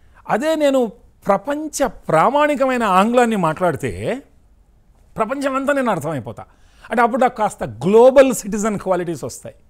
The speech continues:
ఒక సర్వేలో చెప్తారు, ఆ, సపోజ్ కోల్కతాలో ఎంఏ ఇంగ్లీష్ చేసిన విద్యార్థి, అదే గుజరాత్ పోర్బందర్లో ఎంఏ ఇంగ్లీష్ చేసిన విద్యార్థి, కాశ్మీర్లో ఎంఏ ఇంగ్లీష్ చేసిన విద్యార్థి, కన్యాకుమారిలో ఎంఏ ఇంగ్లీష్ చేసిన విద్యార్థి అందరూ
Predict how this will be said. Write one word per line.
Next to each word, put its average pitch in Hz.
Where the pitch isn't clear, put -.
ఒక 151
సర్వేలో 226
చెప్తారు, 156
ఆ, 135
సపోజ్ 160
కోల్కతాలో 214
ఎంఏ 196
ఇంగ్లీష్ 220
చేసిన 175
విద్యార్థి, 139
అదే 196
గుజరాత్ 196
పోర్బందర్లో 190
ఎంఏ 160
ఇంగ్లీష్ 165
చేసిన 139
విద్యార్థి, 113
కాశ్మీర్లో 240
ఎంఏ 214
ఇంగ్లీష్ 208
చేసిన 170
విద్యార్థి, 165
కన్యాకుమారిలో 170
ఎంఏ 143
ఇంగ్లీష్ 143
చేసిన 123
విద్యార్థి 139
అందరూ 156